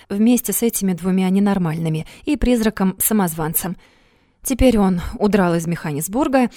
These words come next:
и кто его нанял, неизвестно». Аннет закончила рассказ, когда они подошли к входу в лабиринт. «Отдохнем». Максимилиан указал на скамью возле пышного розового куста. Аннет опустилась на самый краешек.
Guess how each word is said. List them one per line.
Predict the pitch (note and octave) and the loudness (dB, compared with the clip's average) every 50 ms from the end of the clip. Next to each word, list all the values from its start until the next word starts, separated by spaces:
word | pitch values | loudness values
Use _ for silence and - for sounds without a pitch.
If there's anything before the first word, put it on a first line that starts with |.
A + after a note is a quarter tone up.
| - - - | -16 -12 -4
и | - A#3+ A#3 A3+ A3 G#3 F#3+ | 0 0 2 4 2 2 0
кто | - - - A3+ | -2 -4 -2 0
его | G3+ F#3+ F3+ F#3+ | 0 0 0 0
нанял, | F3+ G3+ C4 D#4 D#4 D4+ D4 C4+ - - | -2 0 -2 -2 -2 -4 -4 -6 -6 -2
неизвестно». | - G3+ G#3+ A#3+ B3 A#3 G#3 F3 - D3 D3 D#3 E3 E3+ - - G3+ F3+ F3+ _ _ _ _ _ _ _ _ _ _ _ _ _ - | 0 2 4 4 4 4 2 0 -2 -6 -8 -8 -8 -6 -6 -6 -4 -6 -6 _ _ _ _ _ _ _ _ _ _ _ _ _ -4
Аннет | - G#3 G3+ G3 F#3 F3 E3+ | -2 0 0 0 -2 -2 -4
закончила | - F3+ - - F3+ F3 - - G3 F#3 F3+ | -6 -6 -4 -4 -6 -4 -4 -6 -8 -6 -6
рассказ, | F#3 F3+ - - G#3+ - - | -8 -8 -8 -8 -8 -10 -10
когда | - F3 E3 F3 E3+ | -10 -12 -10 -8 -8
они | E3+ F3 F3+ F#3 F#3 | -6 -6 -6 -6 -8
подошли | - - E3 F3 - - E3+ | -8 -10 -8 -10 -8 -10 -10
к | - - - | -12 -12 -14
входу | - - - F#3 F3+ F3+ F3 | -14 -10 -8 -8 -6 -6 -8
в | E3 | -10
лабиринт. | F3 E3+ F3 F3 E3+ E3+ - A#3+ G#3+ G3 - - _ _ _ _ _ _ _ _ _ _ - | -8 -10 -8 -6 -6 -8 -8 -8 -12 -12 -14 -18 _ _ _ _ _ _ _ _ _ _ -4
«Отдохнем». | - G#3+ G3+ F#3 A3+ A3 - - F#3+ E3+ D#3 - - _ _ _ _ _ _ _ _ _ _ _ _ _ - | -2 -2 0 0 0 0 0 0 -2 -2 -4 -6 -10 _ _ _ _ _ _ _ _ _ _ _ _ _ -2
Максимилиан | - G#3 G3 - - - G3+ G3+ G3 F#3+ G#3+ G#3 G3 | 0 0 0 0 0 2 2 2 4 4 2 2 2
указал | F#3 - G3 F3+ - F#3 F3 F3 | 2 0 -2 -6 -4 -4 -4 -2
на | F3 F3 | -2 -4
скамью | - - - F#3 F#3 F#3 G#3+ G#3 G3+ - - - - | -4 -4 -4 -4 -2 -2 -2 -2 -4 -6 -16 -18 -12
возле | - F#3 G3 G3 F#3+ F3+ - F3+ F#3 F3+ F3 | -6 -2 0 2 2 0 0 -2 -2 -2 -2
пышного | - - - G3 F#3+ - - - A3 G3+ G3+ F#3+ F3+ | -2 -2 -2 -2 0 0 0 0 0 2 2 0 2
розового | F3 E3 E3 E3+ - F#3 E3 F3 E3+ F3 F3 F#3+ | 0 0 -2 -2 -2 -2 -2 -4 -4 -4 -6 -6
куста. | - - G3 - - - D#3+ D#3+ F3+ - _ _ _ _ _ _ _ _ _ _ _ _ _ _ _ _ _ | -4 -4 -2 -2 -2 -4 -6 -10 -10 -12 _ _ _ _ _ _ _ _ _ _ _ _ _ _ _ _ _
Аннет | - G3+ G3 G3+ G#3 G3+ - F3+ | 0 0 2 2 2 0 -2 -4
опустилась | - - F#3 - - - F#3+ F#3+ E3+ - | -8 -8 -8 -8 -8 -8 -8 -8 -8 -8
на | - F3+ | -8 -6
самый | - - G3+ F#3+ F#3 F#3 | -6 -4 -4 -4 -4 -6
краешек. | - - E3+ E3+ E3+ F3+ F#3 - - G3 - - | -6 -8 -8 -8 -6 -6 -6 -6 -8 -8 -12 -16